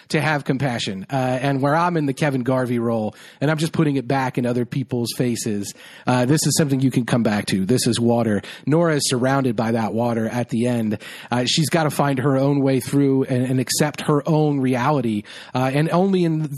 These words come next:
so doing can I think she really start to, uh, find compassion for other people, put herself in other people's shoes. If Kevin had thought for a moment, like, "I need to put myself in Nora's shoes. Like, I need to see the world through her lens."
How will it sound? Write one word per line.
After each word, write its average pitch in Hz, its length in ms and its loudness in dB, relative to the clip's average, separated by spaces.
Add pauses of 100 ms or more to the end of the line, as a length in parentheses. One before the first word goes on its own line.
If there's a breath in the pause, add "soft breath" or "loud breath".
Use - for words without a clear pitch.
so 170 280 2
doing 143 460 0
can 135 180 0
I 131 120 0
think 131 200 -2
she - 160 0
really 139 300 2
start 123 360 -2
to, 117 400 0 (320 loud breath)
uh, 123 160 0
find 151 320 0
compassion 127 520 -2
for 123 180 -2
other 113 140 -2
people, 123 260 -2
put 185 180 0
herself 156 360 0
in 131 80 0
other 117 160 0
people's 120 320 -4
shoes. 190 300 0 (440 loud breath)
If 226 200 0
Kevin 208 280 0
had 160 220 0
thought 160 260 0
for 147 140 2
a 123 60 0
moment, 123 460 -2
like, 127 340 -2
"I 143 180 0
need 160 80 0
to 147 80 -4
put 147 140 -2
myself 127 360 -2
in 113 120 -2
Nora's 107 320 -2
shoes. 82 420 -8
Like, 117 140 -4
I 135 100 0
need 165 140 0
to 156 60 0
see 135 240 -2
the 120 100 0
world 120 300 -2
through 120 160 -4
her 123 180 -2
lens." 113 400 -4